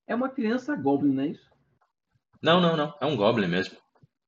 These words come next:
Speaker 2: É uma
Speaker 1: Ah.
Speaker 2: goblin adulto. E ele termina, né, o, o, a fala dele perguntando, é, "Que portal élfico é esse que você tá falando?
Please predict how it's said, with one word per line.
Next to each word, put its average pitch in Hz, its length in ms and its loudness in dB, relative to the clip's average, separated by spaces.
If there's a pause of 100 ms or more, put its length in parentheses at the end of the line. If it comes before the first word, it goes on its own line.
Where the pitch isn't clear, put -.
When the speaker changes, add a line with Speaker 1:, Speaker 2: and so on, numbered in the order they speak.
(120)
Speaker 2:
É - 40 -18
uma 127 220 -6
Speaker 1:
Ah. 101 40 -4
Speaker 2:
goblin 139 420 2
adulto. 92 500 -4 (500)
E 92 100 0
ele 113 160 4
termina, 107 480 4
né, 101 200 6
o, 85 460 0
o, 87 340 -8 (160)
a - 40 -20
fala 92 260 4
dele 87 260 4 (720)
perguntando, 78 800 -6 (2750)
é, 80 500 -4 (320)
"Que 80 140 4
portal 90 540 2
élfico - 460 4
é 87 80 6 (140)
esse - 220 -4
que - 120 0
você 82 240 -4
tá 85 140 -4
falando? 76 520 -6